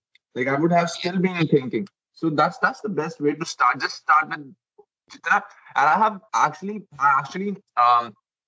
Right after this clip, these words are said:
you know, I have a tip for everyone who, who is thinking about, "Should I start with the bad thing? Should I, should I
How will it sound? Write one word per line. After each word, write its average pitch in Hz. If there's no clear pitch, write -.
you 135
know, 196
I 151
have 160
a 190
tip 180
for 180
everyone 143
who, 160
who 139
is 147
thinking 156
about, 131
"Should -
I 170
start 135
with 139
the 139
bad 117
thing? 135
Should 139
I, 139
should 139
I 131